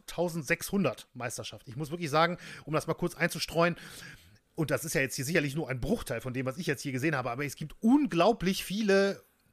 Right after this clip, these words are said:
äh, <laughs> Rennserien, die, äh, teilweise auch sehr komplizierte Namen dann irgendwann haben. Es ist wirklich faszinierend. Also Motorsport wirklich, äh, ein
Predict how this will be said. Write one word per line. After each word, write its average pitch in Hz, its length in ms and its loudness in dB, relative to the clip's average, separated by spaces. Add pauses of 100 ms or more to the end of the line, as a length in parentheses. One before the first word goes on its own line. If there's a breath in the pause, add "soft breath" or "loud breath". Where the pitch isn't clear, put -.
(180)
äh, 180 120 0 (320)
<laughs> 220 380 -8
Rennserien, 190 1000 6
die, 190 340 2
äh, 180 320 6
teilweise 202 400 4
auch 165 100 -2
sehr 190 200 4
komplizierte 196 520 0
Namen 185 300 2
dann 151 140 4
irgendwann 160 400 2
haben. 175 220 6
Es - 180 -2
ist - 180 -6
wirklich 151 300 -8
faszinierend. 113 400 -6
Also 127 240 -4 (560 loud breath)
Motorsport 156 580 4
wirklich, 143 500 0
äh, 135 380 6
ein 151 180 2